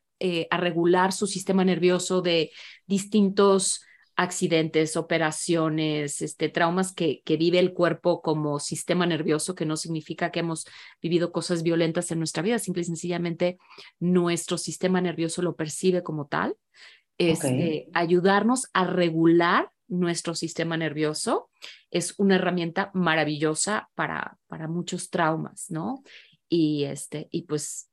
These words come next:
Speaker 1: ayuda muchísimo para la depresión, para las adicciones, para, este, para el duelo, para tantas cosas. Entonces, pues, bueno,
Speaker 2: ¿Y
Speaker 1: como
Speaker 2: te
Speaker 1: una
Speaker 2: puedo
Speaker 1: herramienta
Speaker 2: preguntar?
Speaker 1: más,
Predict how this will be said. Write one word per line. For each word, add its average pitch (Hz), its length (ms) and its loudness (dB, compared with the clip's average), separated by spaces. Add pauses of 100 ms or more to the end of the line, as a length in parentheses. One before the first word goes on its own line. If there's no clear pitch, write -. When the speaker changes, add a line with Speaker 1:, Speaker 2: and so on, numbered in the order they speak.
Speaker 1:
ayuda 160 380 -2
muchísimo 156 580 -6
para 151 240 0
la 139 140 -4
depresión, 147 840 -4 (460)
para 170 220 2
las 160 220 -4
adicciones, 139 1080 -6
para, 160 460 0
este, 139 760 -6
para 180 200 4
el 151 120 -2
duelo, 139 600 0 (300)
para 185 240 -4
tantas 220 420 0
cosas. - 760 -4
Entonces, 160 600 -6
pues, 156 160 -8
bueno, 151 340 -4 (480)
Speaker 2:
¿Y 190 60 -6
Speaker 1:
como 180 280 4
Speaker 2:
te - 60 0
Speaker 1:
una 220 160 8
Speaker 2:
puedo 220 120 6
Speaker 1:
herramienta 185 320 8
Speaker 2:
preguntar? 190 100 4
Speaker 1:
más, 185 580 -2